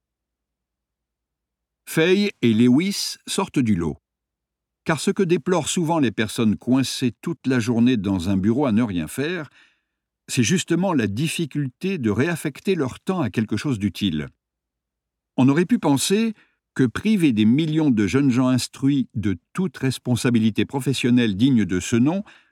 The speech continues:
mais en leur donnant accès à Internet, qui est au moins en puissance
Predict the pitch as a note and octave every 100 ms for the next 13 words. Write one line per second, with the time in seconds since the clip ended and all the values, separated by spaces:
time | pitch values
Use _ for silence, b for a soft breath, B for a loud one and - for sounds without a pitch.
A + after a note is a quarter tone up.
0 | _ C3 C#3+ B2+ A#2 A2 C3+ C3 C3 -
1 | - C3 F#2+ A#2 A2 C#3+ G#3 - D3+ -
2 | _ _ - B2+ B2+ B2 D3 C#3+ C#3 C#3+
3 | A#2 F2+ - G2 C#3+ C3+ A#2+ -